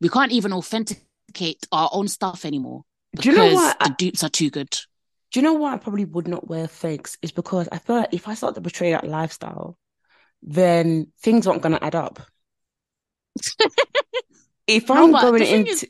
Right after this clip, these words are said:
Speaker 1: Vicky, it doesn't matter, you know. It doesn't matter because I've been, I've been deep in the girls. The girlies, they're wearing an a thousand pound dress with Pretty Little Thing heels. I've been,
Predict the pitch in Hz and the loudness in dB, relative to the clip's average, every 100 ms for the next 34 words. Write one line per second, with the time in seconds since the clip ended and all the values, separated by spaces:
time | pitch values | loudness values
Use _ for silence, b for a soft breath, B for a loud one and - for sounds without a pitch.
0 | _ - 392 370 269 440 330 339 277 233 | _ -6 -4 -4 -4 -6 -4 -6 -6 -8
1 | 190 214 - 208 - 294 269 277 208 185 | -10 -12 -10 -10 -6 -4 0 0 -2 -6
2 | 233 208 180 190 - _ _ _ - 220 | -8 -8 -6 -8 -10 _ _ _ -6 -4
3 | 247 202 247 277 262 220 190 226 214 175 | -4 -2 0 0 -2 -4 -4 0 0 0
4 | 160 - 240 311 240 208 196 - b b | -6 -4 0 0 0 -2 -6 -12 b b
5 | b - 208 180 254 359 262 214 202 - | b -2 0 2 0 0 -2 -6 -8 -14
6 | _ _ _ _ - 196 165 - 226 262 | _ _ _ _ -6 -4 -6 -2 2 2
7 | 233 220 214 196 226 196 - - - _ | 0 -4 -6 -4 -4 -4 -6 -14 -20 _
8 | 165 180 156 - 208 208 160 - 254 240 | -6 -6 -6 -6 -4 -2 -4 -6 -2 -2
9 | 185 135 131 - _ _ _ _ - 196 | -4 -6 -10 -16 _ _ _ _ -2 0